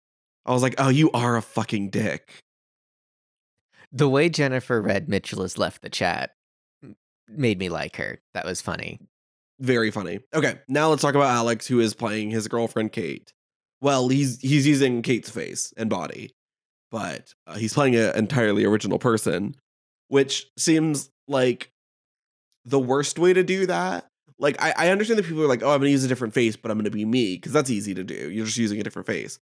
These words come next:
Speaker 1: To, or be like, "I'm going to pretend to be, like, my girlfriend, Kate, and I'm gonna be her." Also, sure. But to be like, "I'm going to use a familiar face to me, but a whole new personality that I'm making up on the fly,"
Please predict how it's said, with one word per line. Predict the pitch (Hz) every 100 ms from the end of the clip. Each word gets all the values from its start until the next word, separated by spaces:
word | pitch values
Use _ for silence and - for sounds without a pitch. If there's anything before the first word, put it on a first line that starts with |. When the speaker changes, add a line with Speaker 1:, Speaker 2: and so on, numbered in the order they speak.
| -
Speaker 1:
To, | 170 131 -
or | 170
be | 156 170
like, | 135
"I'm | 147 143
going | 151
to | 135
pretend | 123 131 135 135
to | 113
be, | 113 110
like, | 104 -
my | 110
girlfriend, | 107 123 113 110 107
Kate, | 127 -
and | 107
I'm |
gonna | 110
be | 104 120 123 104
her." | - 127 107 57 58 _ _ _ -
Also, | 165 170 - 85 - _
sure. | - 180 107 - _ _
But | 180 185
to |
be | 180
like, | 170
"I'm | 170 170
going | 214
to | 277
use | 240 170
a |
familiar | 165 160 165 170 147
face | 135 139 127 -
to | 123
me, | 110 104 107 _ _ _ _
but | 143
a | 131
whole | - 143 151
new | 143 147
personality | 127 127 123 117 104 117 139 143
that | 120
I'm | 107 101
making | 107 113 123
up | -
on | 104 117
the | 113 104
fly," | - - 104 95 113 143 156